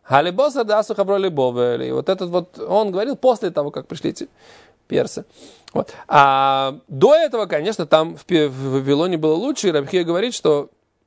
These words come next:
римские постановления были тяжелее. Окей, беседер, это будет, э, Тет Зайн Амуд Бет.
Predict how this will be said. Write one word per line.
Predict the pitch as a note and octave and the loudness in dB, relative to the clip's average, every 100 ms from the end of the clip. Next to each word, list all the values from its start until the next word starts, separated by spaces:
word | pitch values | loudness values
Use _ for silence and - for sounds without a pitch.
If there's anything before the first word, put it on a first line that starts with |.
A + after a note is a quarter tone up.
| _ - | _ -4
римские | D3 F#3 - E3 D3 - _ E3+ C3+ | -2 -2 -2 0 0 -4 _ -12 -8
постановления | C#3 D3+ C#3+ F#3 D3 | 0 0 0 -2 -2
были | C3+ | -2
тяжелее. | C3+ B2+ E3+ - - _ _ _ _ _ _ _ _ _ _ - _ - - - | -4 -6 -6 -6 -10 _ _ _ _ _ _ _ _ _ _ -20 _ -20 -20 2
Окей, | E3 F3 D3 - | 4 4 2 0
беседер, | D3+ D3+ D3 C3+ | -2 2 2 2
это | D#3 F#3+ | 0 2
будет, | F#3+ F3+ F3+ - - | 0 2 0 -2 0
э, | D#3+ D3 C#3+ C#3 C3 C3 _ - | 2 2 0 -2 -4 -6 _ -4
Тет | E3 | -2
Зайн | D3 D#3+ D3+ | 2 0 0
Амуд | C#3 C#3+ | -2 -2
Бет. | C#3 G#3 A#3 | 0 0 -2